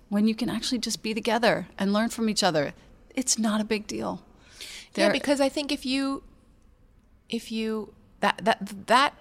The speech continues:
Speaker 2: you get married for a reason, right?
Speaker 1: Mm, mm.
Speaker 2: I always say, like, an intimate relationship is a meditation and everything that's wrong with you.
Speaker 1: That's well said.
Speaker 2: And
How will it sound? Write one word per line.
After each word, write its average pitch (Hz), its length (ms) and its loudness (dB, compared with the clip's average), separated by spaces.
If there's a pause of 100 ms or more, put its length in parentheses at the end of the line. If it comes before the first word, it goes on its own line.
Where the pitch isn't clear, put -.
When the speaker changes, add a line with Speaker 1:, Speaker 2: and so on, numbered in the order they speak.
(140)
Speaker 2:
you 202 220 -2
get 254 220 2
married 202 320 4
for 170 160 -2
a 151 40 0
reason, 139 420 -4
right? 269 260 8 (340)
Speaker 1:
Mm, 240 180 6
mm. - 40 2 (1000)
Speaker 2:
I 226 160 0
always 226 240 -2
say, 170 280 2
like, 151 380 0
an 185 120 0
intimate 208 360 -2
relationship 147 920 -2
is 143 480 -6
a 160 60 0
meditation 151 680 0
and 147 200 -2
everything 147 440 -2
that's 131 160 -8
wrong 120 240 0
with - 120 -6
you. - 260 -4 (760)
Speaker 1:
That's 214 220 -10
well 214 120 -10
said. - 380 -10 (420)
Speaker 2:
And 185 500 4